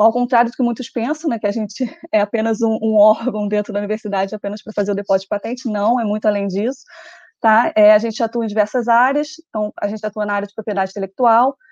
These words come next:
de transferência de tecnologia, da difusão da cultura de inovação, e, além disso, a gente atua também desde a nossa criação de dois mil e sete com inovação social e empreendedorismo, né? Então, é, auxiliando e,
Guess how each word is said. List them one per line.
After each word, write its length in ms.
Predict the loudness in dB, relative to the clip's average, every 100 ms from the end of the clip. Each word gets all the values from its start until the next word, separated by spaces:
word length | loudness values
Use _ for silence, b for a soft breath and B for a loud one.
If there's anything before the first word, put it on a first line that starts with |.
| b -16
de 100 | -6
transferência 560 | -6 -2 -2 -2 -4
de 80 | -6
tecnologia, 800 | -6 -4 -4 -4 -4 -2 -2 -2 b b -2
da 100 | -2
difusão 400 | -2 -2 0 0
da 100 | 0
cultura 320 | -2 -4 -2
de 80 | -4
inovação, 640 | -2 -4 -2 -2 -2 -4 _ _ _
e, 60 | 2
além 220 | 4 4
disso, 440 | 2 2 0 -2 -10 _
a 80 | -4
gente 180 | -2 -2
atua 220 | 0 0
também 240 | 0 -2
desde 280 | 2 2 4
a 40 | 0
nossa 160 | 0
criação 300 | -2 -2 -2
de 60 | -6
dois 120 | -4
mil 140 | -4
e 40 | -4
sete 500 | -2 0 0 -2 -10 b b -4
com 120 | 0
inovação 420 | 2 2 0 -2
social 480 | -2 -2 2 4 4
e 60 |
empreendedorismo, 920 | 2 0 2 4 4 2 -4 -6 -12 -12 _
né? 160 | -10 -8
Então, 340 | -8 -6 -6 -8 B B _
é, 320 | 0 2 2 4
auxiliando 640 | 2 2 -4 -2 -2 -4 -8 _ _ _
e, 500 | -6 -4 -4 -6 -6